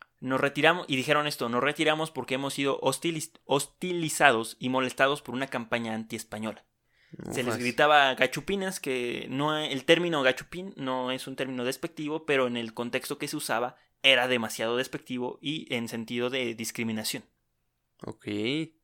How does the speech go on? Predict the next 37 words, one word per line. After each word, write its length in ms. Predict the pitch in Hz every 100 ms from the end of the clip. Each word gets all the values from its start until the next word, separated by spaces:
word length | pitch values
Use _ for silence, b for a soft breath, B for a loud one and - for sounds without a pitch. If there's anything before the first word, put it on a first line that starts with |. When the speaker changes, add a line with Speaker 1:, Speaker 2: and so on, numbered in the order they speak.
| _ _ _
Speaker 2:
eso 180 | 120 110
no 60 | 107
lo 40 |
sabía, 320 | - 107 107
gachupín. 480 | 107 - - 101 113 _
Speaker 1:
Gachupín 480 | 127 120 - 147 151
es 220 | 143 139
como, 340 | - 143 120 113 - - -
en 160 | 127
México 500 | 143 151 165 170 147
decirle 360 | 131 120 143 139
gachupín 320 | 127 - 135
a 40 |
un 20 | 135
español 320 | - 131 139
es 140 | -
malo, 260 | - - -
o 40 |
sea, 140 | - 117
no, 240 | 113 123
no 140 | 123 127
hagan 200 | 120 147
eso. 260 | 180 180 b b b b _
Un 120 | 131
mexicano 360 | 127 123 135 135
no 100 | 127
le 60 |
puede 160 | 123 123
decir 180 | - 123
gachupín 440 | 120 - - 117
a 40 | 113
un 260 | 113 113
español. 280 | - - - _ _ _ _ _
Speaker 2:
¿Y 200 | - 104
por 140 | - 110
qué 80 | 110
no? 180 | 113